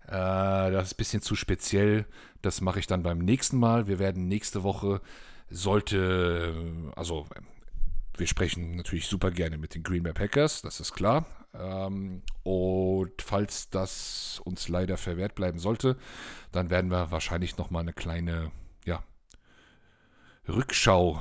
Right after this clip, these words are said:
auf die Saison machen. Ähm, ich und Gerald wahrscheinlich. Mal gucken. Ähm, das, das würden wir auf jeden Fall noch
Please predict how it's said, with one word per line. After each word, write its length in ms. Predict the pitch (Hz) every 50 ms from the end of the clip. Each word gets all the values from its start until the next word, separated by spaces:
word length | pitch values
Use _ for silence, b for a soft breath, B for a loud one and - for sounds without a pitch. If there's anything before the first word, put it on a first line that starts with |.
| - - -
auf 220 | - - 92 - -
die 180 | - 98 101 95
Saison 420 | 87 98 92 85 87 107 131 139
machen. 560 | 123 120 117 113 123 113 107 107 110 117 151 214 - -
Ähm, 520 | 92 90 92 92 92 92 92 90 90 90 - - - -
ich 180 | - 101 - -
und 140 | 95 87 -
Gerald 340 | 98 101 104 107 104 95 95
wahrscheinlich. 640 | 95 - - 95 92 90 90 92 - - - - b b b b b b b b b b
Mal 200 | - 87 85 73
gucken. 360 | - - 131 127 - 139 127 - - - - _ _ _ _ - _ _ _ - - _ - - - - - - - -
Ähm, 180 | 92 87 85 82
das, 280 | - 85 82 - - -
das 180 | - 95 - -
würden 120 | 85 82
wir 60 | 82 78
auf 120 | 73 -
jeden 140 | 87 82 -
Fall 140 | - 80 78
noch 200 | 71 - -